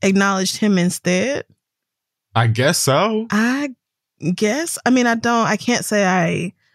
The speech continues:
Speaker 1: agree, 'cause like I just said, I don't really see the point in acknowledging Bow Wow. So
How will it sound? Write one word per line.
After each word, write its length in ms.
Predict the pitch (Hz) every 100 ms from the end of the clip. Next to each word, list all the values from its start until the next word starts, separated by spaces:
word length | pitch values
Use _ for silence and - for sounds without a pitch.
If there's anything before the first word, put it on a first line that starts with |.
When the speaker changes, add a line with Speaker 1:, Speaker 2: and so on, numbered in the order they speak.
| _ _ -
Speaker 1:
agree, 420 | 254 233 269 262 202
'cause 180 | 220
like 160 | 220 208
I 120 | 226
just 200 | 214 208
said, 160 | 233 220
I 100 | 220
don't 260 | 226 202
really 280 | 190 208 185
see 160 | 196 202
the 140 | 190
point 280 | - 214 196
in 100 | 180
acknowledging 520 | 170 185 185 190 180
Bow 240 | 175 208 220
Wow. 180 | - 170
So 260 | - -